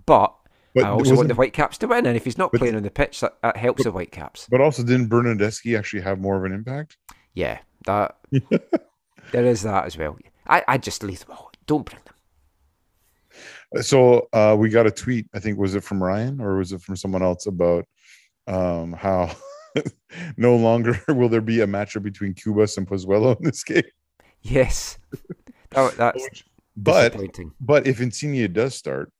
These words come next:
Speaker 2: or he does come on, I think it could be an interesting matchup between him and Gressel. If
Speaker 1: I
Speaker 2: he's
Speaker 1: want
Speaker 2: playing
Speaker 1: Cubas
Speaker 2: five.
Speaker 1: just to go through him right away in the first minute.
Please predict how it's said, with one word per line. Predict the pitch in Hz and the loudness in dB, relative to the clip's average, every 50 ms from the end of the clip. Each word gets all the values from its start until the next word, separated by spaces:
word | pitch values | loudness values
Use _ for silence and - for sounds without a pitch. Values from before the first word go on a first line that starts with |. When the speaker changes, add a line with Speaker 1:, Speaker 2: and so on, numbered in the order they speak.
| _ _ - | _ _ -2
Speaker 2:
or | 110 101 95 | 0 0 0
he | 98 95 | 0 0
does | 90 104 110 117 - | 2 2 2 2 0
come | - 90 82 | -4 -6 -6
on, | 73 71 71 71 85 98 - _ _ _ _ _ _ _ _ - | -6 -6 -8 -10 -12 -16 -20 _ _ _ _ _ _ _ _ -12
I | |
think | 95 - 107 98 95 | -8 -6 -6 -6 -6
it | 90 - | -6 -6
could | - 101 | -4 -4
be | 95 95 | -2 -2
an | 92 92 | -2 -2
interesting | 92 87 - - 90 87 | -4 -6 -8 -10 -8 -6
matchup | 87 90 87 - 92 80 | -6 -6 -6 -6 -8 -10
between | 82 80 - 90 87 | -10 -10 -10 -8 -8
him | 82 85 85 87 | -8 -8 -8 -8
and | 85 78 73 | -8 -6 -4
Gressel. | 82 101 117 - - 73 73 73 80 87 _ _ _ _ _ _ _ _ _ _ _ _ _ _ _ _ _ _ _ _ _ _ - | -4 -4 -4 -4 -8 -8 -10 -10 -12 -18 _ _ _ _ _ _ _ _ _ _ _ _ _ _ _ _ _ _ _ _ _ _ -12
If | 95 95 92 | -6 0 2
Speaker 1:
I | 123 | 2
Speaker 2:
he's | 151 | 4
Speaker 1:
want | 165 190 - - - | 6 4 4 4 0
Speaker 2:
playing | - - 131 127 | -2 -4 -2 0
Speaker 1:
Cubas | 170 151 - | 0 -2 -2
Speaker 2:
five. | - - | -4 -8
Speaker 1:
just | 101 - | -10 -10
to | - 98 | -10 -8
go | - 98 90 | -8 -8 -8
through | - - - 127 151 143 | -8 -6 -2 -2 0 0
him | 104 95 | 0 -2
right | 95 101 87 | -2 -2 -2
away | 71 90 104 110 | -2 -2 -2 -2
in | 107 | -2
the | 98 90 | -2 -4
first | - - 95 90 - - | -6 -6 -6 -6 -6 -6
minute. | 107 127 120 - | -6 -4 -4 -6